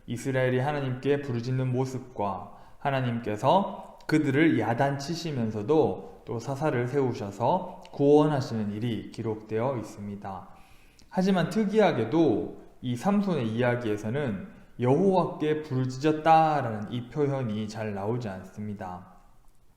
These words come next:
이게 무슨 말이냐 하면은 이스라엘이 이제 너무나도 패역하고 그 죄악이 심각하여져서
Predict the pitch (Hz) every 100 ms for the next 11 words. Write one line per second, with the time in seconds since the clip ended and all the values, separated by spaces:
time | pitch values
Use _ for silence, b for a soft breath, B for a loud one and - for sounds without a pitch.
0 | - 143 143 123 107 135 135 113 101 101
1 | 101 101 123 151 101 87 B B B B
2 | B 131 131 156 156 135 127 135 113 123
3 | 143 131 113 117 139 156 151 117 101 101
4 | - 156 151 143 143 110 104 131 135 101
5 | 101 - - - 151 156 160 160 120 123
6 | 123 117 - 180 180 165 - - 113 104
7 | 98 - 135 113 - B